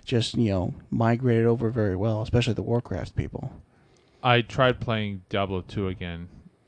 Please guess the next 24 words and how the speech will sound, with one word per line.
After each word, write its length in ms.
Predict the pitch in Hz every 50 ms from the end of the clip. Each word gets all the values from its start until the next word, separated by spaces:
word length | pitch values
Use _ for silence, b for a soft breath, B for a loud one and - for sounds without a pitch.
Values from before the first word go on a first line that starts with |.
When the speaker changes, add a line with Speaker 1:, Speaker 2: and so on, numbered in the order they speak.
| -
Speaker 1:
Really? 360 | 143 170 226 - - - - -
Speaker 2:
And 320 | 123 117 110 107 107 120
yeah, 380 | 127 127 127 120 107 98 92 90 - _ _ _ _ _ -
it's, 240 | 196 208 185 - - _ _ -
it's 220 | - 190 - -
a 60 | 185
good, 280 | 160 147 196 190 165 160 165
of 380 | 147 143 135 - 139 131 - -
course, 240 | - 185 139 -
it's 160 | - 101 - 120
a 20 |
good 460 | 98 101 95 98 139 151 127 98 -
classic 500 | - - - 127 123 117 104 - 101 92
game, 380 | - 117 120 120 107 95 90 87
but 220 | - 101 95 92 - - b b b b b b b b b _ _ _ _ _ _
man, 580 | - 117 123 127 131 139 147 151 151 156 160 147
they 100 | 123 110
gotta 200 | 101 110 104 104
update 400 | 104 107 107 - - 110 104 -
the 60 | -
<laughs> 80 | - -
graphics 720 | - - - - - 123 - - 143 123 - - - 135
on 180 | 113 113 110 104
it. 100 | 101